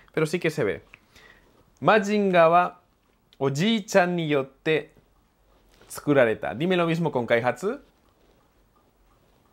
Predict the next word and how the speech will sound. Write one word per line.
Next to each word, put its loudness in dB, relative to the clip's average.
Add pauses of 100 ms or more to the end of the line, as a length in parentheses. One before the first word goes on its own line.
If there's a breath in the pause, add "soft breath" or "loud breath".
(3250)
Bien, 4